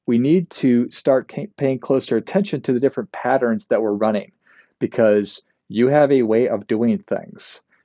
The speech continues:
You have a way of eating, you have a way of sleeping, you have a way of exercising or not exercising, of practicing mental health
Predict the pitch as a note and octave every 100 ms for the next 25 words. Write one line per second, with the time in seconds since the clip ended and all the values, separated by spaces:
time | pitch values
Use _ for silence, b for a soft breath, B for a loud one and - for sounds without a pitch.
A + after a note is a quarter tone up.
0 | _ G2+ G2 F#2+ G2+ G2 F#2+ - E3 E3+
1 | E3 B2 G#2+ F#2+ G2+ G2+ G#2 - - F3+
2 | F#3 E3+ B2+ A2 G2+ G#2 G2+ G#2 - C#3
3 | - - C3+ C3 C3+ B2 B2+ A2 A#2 F3
4 | - D#3 - D#3 D3+ C3 B2+ C3 B2 A2+
5 | G#2+ - C3 - C3 C3+ B2+ B2 A#2 B2+
6 | B2